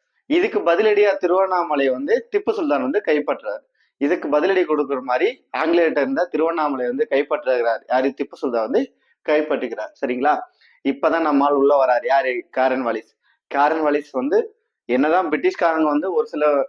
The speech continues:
பேர் கெட்டவங்களா இருந்தாலும் ஒரு சில பேர் நல்லவங்க இருந்திருக்காங்க. அதுல காரன்வாலிஸ் ரொம்ப நல்லவரு. ஆனா அவர் வந்து போர்னு வந்து அவர்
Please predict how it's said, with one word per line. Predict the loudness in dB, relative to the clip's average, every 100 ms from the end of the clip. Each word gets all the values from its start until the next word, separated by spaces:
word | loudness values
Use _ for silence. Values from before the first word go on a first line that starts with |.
| -8 _ _ -2
பேர் | 0
கெட்டவங்களா | 0 0 0 0
இருந்தாலும் | 0 0 0
ஒரு | 0
சில | -2
பேர் | 0 0
நல்லவங்க | 0 0 -2
இருந்திருக்காங்க. | -8 -10 -8 -4
அதுல | -4 0
காரன்வாலிஸ் | 0 2 -2 -4 -4
ரொம்ப | -2 -2
நல்லவரு. | 0 0 0 -2 _ _ _ _
ஆனா | -4 0 2
அவர் | 2
வந்து | 2 0 -2
போர்னு | 0 2 2 0
வந்து | 0
அவர் | 0